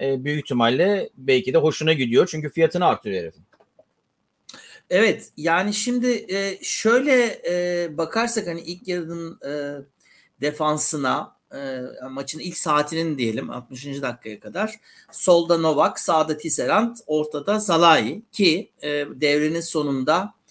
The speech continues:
Speaker 2: e, dediğin gibi Zayt'ın, e, sol taraftan kullandığı serbest vuruşta, e, güzel de bir serbest vuruştu. Yani tehlikeli gidiyor. Kim dokunsa gol olacaktı. Tisserand dokundu,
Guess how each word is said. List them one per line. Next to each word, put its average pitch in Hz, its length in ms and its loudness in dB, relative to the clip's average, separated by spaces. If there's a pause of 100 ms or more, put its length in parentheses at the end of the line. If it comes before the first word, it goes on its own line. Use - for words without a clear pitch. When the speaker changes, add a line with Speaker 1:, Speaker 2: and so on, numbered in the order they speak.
(260)
Speaker 2:
e, 139 240 -6
dediğin 160 360 2
gibi 147 200 -2
Zayt'ın, 151 600 -2 (420)
e, 135 360 -6
sol 151 380 0
taraftan 139 680 -2
kullandığı 139 580 -4
serbest 143 580 0
vuruşta, 165 640 -2 (460)
e, 131 160 -6
güzel 175 340 4
de 180 40 2
bir 151 60 2
serbest 120 460 0
vuruştu. 117 280 -6
Yani 135 180 -2
tehlikeli 131 440 -4
gidiyor. 113 220 -4
Kim 180 220 -2
dokunsa 131 360 -2
gol 135 140 -2
olacaktı. 107 440 -6
Tisserand 139 500 0
dokundu, 143 580 0